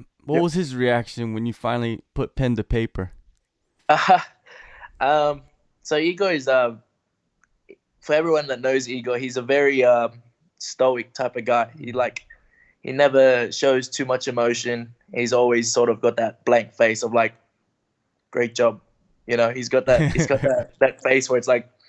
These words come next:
Speaker 2: no emotion, but, "Oh, I'm so happy for you." You know what I mean? <laughs> So, uh, uh, I was actually at the gym training, doing my morning session, um, and then I got a phone call from my manager, and he said, "Yeah, look,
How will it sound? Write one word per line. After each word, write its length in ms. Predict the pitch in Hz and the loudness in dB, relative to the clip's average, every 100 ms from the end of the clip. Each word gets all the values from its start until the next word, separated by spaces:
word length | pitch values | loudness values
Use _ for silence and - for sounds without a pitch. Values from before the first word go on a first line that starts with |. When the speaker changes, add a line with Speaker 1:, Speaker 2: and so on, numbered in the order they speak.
| _ _ _ _ - | _ _ _ _ 0
Speaker 2:
no 260 | 147 147 | 4 4
emotion, 480 | 139 143 143 - 120 | 6 4 4 -2 -4
but, 180 | 120 120 | -2 0
"Oh, 100 | 127 | 0
I'm 120 | 123 | 0
so 200 | 123 135 | 0 0
happy 220 | 123 - 113 | 0 0 -4
for 200 | 123 113 | -6 -6
you." 200 | 110 113 _ _ _ _ _ _ - | -6 -14 _ _ _ _ _ _ -12
You 100 | 123 | -4
know 160 | 120 | 0
what 100 | 123 | 0
I 40 | 123 | -2
mean? 280 | 123 147 165 | -4 -6 -6
<laughs> 680 | - - - - - - - | -6 -8 -8 -8 -8 -12 -12
So, 320 | - 139 135 | 2 4 4
uh, 240 | 131 127 127 - - _ _ _ _ | 2 -2 -6 -16 -20 _ _ _ _
uh, 160 | 135 131 127 | -6 -4 -2
I 60 | |
was 100 | 151 | -2
actually 260 | 165 180 180 | -2 -6 -8
at 80 | 170 | -10
the 60 | |
gym 400 | 135 143 160 123 - - - | -10 -8 -8 -10 -20 -20 -8
training, 400 | 147 147 139 123 | -4 -4 -6 -4
doing 240 | 131 135 | -2 -2
my 120 | 131 | -4
morning 280 | 127 131 135 | -2 -2 -4
session, 500 | 123 131 127 131 151 - _ | -4 -4 -2 -4 -6 -14 _
um, 500 | 120 120 117 117 117 _ _ | -4 -2 0 -2 -4 _ _
and 120 | 120 123 | -4 0
then 100 | 123 | 0
I 60 | |
got 120 | 123 | 2
a 60 | 120 | -2
phone 280 | - 123 127 | -2 -4 -2
call 180 | 123 120 | 0 -2
from 160 | 123 | -2
my 120 | 127 | -4
manager, 440 | 120 135 151 123 104 - _ _ _ - - - | 0 0 0 -2 -8 -12 _ _ _ -20 -18 -10
and 160 | 120 | -8
he 160 | 120 117 | -8 -8
said, 400 | 113 127 117 110 | 0 2 2 4
"Yeah, 240 | 120 131 120 | 6 6 6
look, 220 | 143 | 4